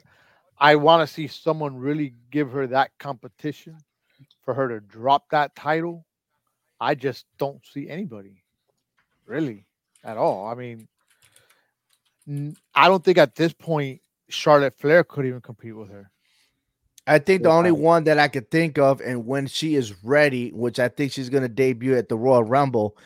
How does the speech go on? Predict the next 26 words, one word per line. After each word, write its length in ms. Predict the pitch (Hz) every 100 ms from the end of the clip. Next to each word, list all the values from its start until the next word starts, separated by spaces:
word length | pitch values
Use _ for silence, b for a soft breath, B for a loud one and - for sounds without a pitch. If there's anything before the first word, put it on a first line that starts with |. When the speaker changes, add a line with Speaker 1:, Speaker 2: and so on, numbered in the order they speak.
| b -
Speaker 2:
is 220 | 127 123
Jade 420 | 98 135 143 135
Cargill. 560 | - 143 135 107 90 87 _ _ _ _ _ -
I 120 | 117
really 320 | 127 147 143
do 160 | 131 143
believe 500 | 135 135 143 131 113
that 300 | 127 120 107
she 220 | - 143
will 160 | 135 131
be 160 | 135
the 140 | 127 120
one, 520 | 107 135 131 117 98 _ _ _ _ -
'cause 240 | 135 113
she 380 | - - 156 147
ha-, 260 | 143 135 117
she's 280 | 151 127
very, 380 | 104 143 147 135 -
uh, 440 | 127 123 117 107 98 - _ _ _ -
masculine, 720 | 92 143 143 - 156 165 165 - _ _ _ _ _ 131
Speaker 1:
Mm-hmm. 260 | 123 127 151
Speaker 2:
right? 300 | 135 160 - _ _ _ _
She 200 | - 139
has 300 | 143 147 -
the 100 | 117
height, 480 | - 139 147 160